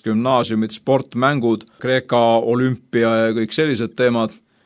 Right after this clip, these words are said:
Selge on see, et kui juudi mehed võtavad selle asja üle, siis nemad torkavad silma kohe selle poolest, et nad on ümber lõigatud. Ja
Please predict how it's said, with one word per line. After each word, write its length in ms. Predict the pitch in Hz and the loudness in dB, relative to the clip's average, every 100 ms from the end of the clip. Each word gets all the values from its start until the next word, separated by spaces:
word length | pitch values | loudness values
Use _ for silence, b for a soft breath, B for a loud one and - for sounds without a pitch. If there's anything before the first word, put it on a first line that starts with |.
| _ | _
Selge 400 | - 143 143 117 | -6 0 0 0
on 140 | 117 113 | 0 0
see, 220 | 160 143 117 | 2 2 2
et 80 | - | 0
kui 220 | 117 110 | -2 0
juudi 320 | 127 143 117 117 | 0 0 0 0
mehed 300 | 143 113 104 | 0 -2 -2
võtavad 480 | 123 - 107 110 - | -4 0 -2 -2 -2
selle 300 | 123 117 113 | -2 0 0
asja 240 | 113 123 | 0 0
üle, 140 | 160 113 | 0 0
siis 160 | 98 | -4
nemad 380 | 104 139 127 113 - | -4 0 0 -2 -6
torkavad 640 | - 139 - - 113 113 113 | 0 0 -2 -6 -2 -2 -2
silma 960 | - 147 117 110 117 117 117 117 113 - | -2 0 0 -2 0 0 2 2 0 -2
kohe 300 | 131 127 113 | -2 0 0
selle 240 | 127 123 110 | 0 2 2
poolest, 400 | 113 113 113 113 | 2 0 -2 -8
et 160 | - | -6
nad 140 | 113 113 | -4 -2
on 80 | 123 | 0
ümber 240 | 117 120 | 0 2
lõigatud. 540 | 139 120 104 - - _ _ | 2 0 -2 -6 -16 _ _
Ja 240 | 110 117 | -2 2